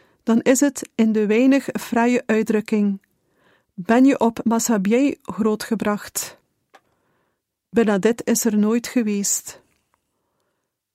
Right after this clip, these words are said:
Aan het einde van het rechte stuk slaat de weg af naar Lourdes.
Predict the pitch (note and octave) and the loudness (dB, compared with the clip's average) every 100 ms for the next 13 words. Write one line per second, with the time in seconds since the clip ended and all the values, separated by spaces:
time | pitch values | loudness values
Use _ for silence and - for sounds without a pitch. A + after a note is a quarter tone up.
0 | _ _ _ - A#3+ A#3+ - B3+ D4 D4 | _ _ _ 0 2 2 2 4 6 4
1 | D4 C#4 - - A3+ A3 A3 A3 A3 A3+ | 2 0 -4 -2 0 0 -4 -2 -2 -2
2 | - G#3+ - C4 C4 - - - - A#3 | -2 -4 0 0 0 -12 -20 -10 -4 0
3 | A3+ A3+ G#3+ G#3+ - - A3+ B3 - - | 0 2 0 -2 -4 -2 0 0 -2 -2
4 | A#3+ A#3+ A#3+ G#3 G#3+ F#3+ G3+ | 2 2 2 0 -2 -2 -2